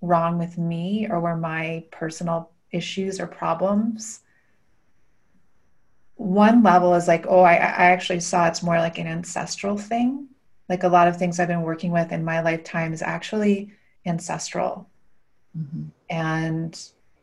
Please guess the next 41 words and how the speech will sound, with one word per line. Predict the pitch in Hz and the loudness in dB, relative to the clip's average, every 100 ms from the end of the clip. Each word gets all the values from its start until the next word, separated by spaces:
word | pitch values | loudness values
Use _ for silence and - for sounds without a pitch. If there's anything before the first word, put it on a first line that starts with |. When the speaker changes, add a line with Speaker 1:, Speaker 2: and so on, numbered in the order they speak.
| - | -4
Speaker 1:
but | 180 | 0
then | 190 | 2
even | 190 180 180 | 2 2 2
more | 180 185 180 | 4 6 6
than | 170 165 | 2 2
that, | 196 208 175 | 2 4 2
it's | 175 170 | 0 -2
actually | 180 - 175 165 | -4 -4 -8 -10
cultural | - - 214 - 185 175 | -10 -6 -4 -2 0 0
wounding. | 170 180 180 180 - 202 208 _ _ _ _ _ _ _ _ _ _ _ _ _ _ - | 0 -2 -2 -4 -8 -12 -14 _ _ _ _ _ _ _ _ _ _ _ _ _ _ -8
It's, | - 185 | -6 -2
like, | 185 175 | -2 -4
the | - | -10
cultural | - - 233 233 202 180 | -12 -2 -2 0 0 0
wounding | 165 170 170 170 165 | 0 -2 -2 -2 -4
that, | 156 190 | -4 -2
that | 165 165 | -2 -2
we're, | 170 - 202 | -4 -4 -2
that | 175 | -2
we're | - | -2
actually | 170 175 - 175 | -4 -4 -6 -6
dealing | 175 180 170 170 | -6 -4 -4 -4
with. | 170 170 196 - _ _ _ - | -6 -8 -10 -18 _ _ _ -6
And | 175 | -4
it's | 175 170 | -2 -2
not | 185 175 175 180 | 2 4 2 2
so | 185 | 2
much, | 175 170 165 - - - | 4 4 2 -2 -10 -6
you | 190 | -2
know, | 180 | 0
you | 190 | 4
know, | 208 | 6
as | 180 170 | 6 4
a | - 170 | 0 -4
psychotherapist, | 170 - 214 202 175 165 | -4 -2 2 2 2 -2
it's, | 175 | -4
like, | - - | -8 -2
all | 170 175 | 2 2
about, | 170 160 170 | 2 0 -2
like, | 170 170 - | -4 -6 -12
oneself. | 185 180 170 - - 180 170 - - - - | -4 -2 -2 -4 0 2 2 0 -6 -20 -20